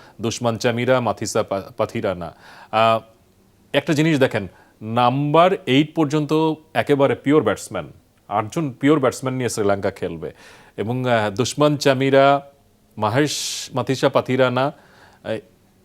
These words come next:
এই যে বোলাররা রয়েছে, এরা তো সব ওয়ান ফোর্টি ফাইভ কে। শ্রীলঙ্কার যে ফাস্ট বোলিং অ্যাটাকটা, সেটাও কিন্তু এক্সাইটিং। আমরা জানি না শেষ পর্যন্ত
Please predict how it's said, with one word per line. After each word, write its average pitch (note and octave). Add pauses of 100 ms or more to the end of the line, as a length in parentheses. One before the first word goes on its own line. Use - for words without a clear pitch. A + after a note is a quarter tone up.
(120)
এই G3+
যে G3+
বোলাররা C#3+
রয়েছে, A2+
এরা C3+
তো D#3+
সব F3
ওয়ান E3
ফোর্টি D3+
ফাইভ G2 (100)
কে। D2 (120)
শ্রীলঙ্কার A#2+
যে D#3
ফাস্ট B2
বোলিং F3
অ্যাটাকটা, A#2
সেটাও A2
কিন্তু C#3+
এক্সাইটিং। F#2 (560)
আমরা C3
জানি C#3
না F3
শেষ -
পর্যন্ত C3+